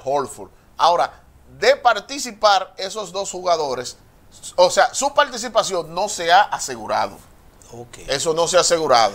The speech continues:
Speaker 2: Yo tengo un tweet por ahí que colgó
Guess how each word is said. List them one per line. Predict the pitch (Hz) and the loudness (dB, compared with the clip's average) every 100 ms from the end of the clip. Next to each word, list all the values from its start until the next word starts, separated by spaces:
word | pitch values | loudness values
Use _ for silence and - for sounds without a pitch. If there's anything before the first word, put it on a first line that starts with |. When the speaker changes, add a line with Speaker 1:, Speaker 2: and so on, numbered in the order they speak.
| - | -2
Speaker 2:
Yo | 160 233 | 0 4
tengo | 311 339 | 4 2
un | 330 | -8
tweet | 254 262 262 - | -2 -2 -2 -2
por | 208 | 2
ahí | 202 214 | 4 2
que | 190 180 | -2 -6
colgó | 175 160 160 180 190 196 185 165 143 | -6 -4 -2 2 4 6 6 4 2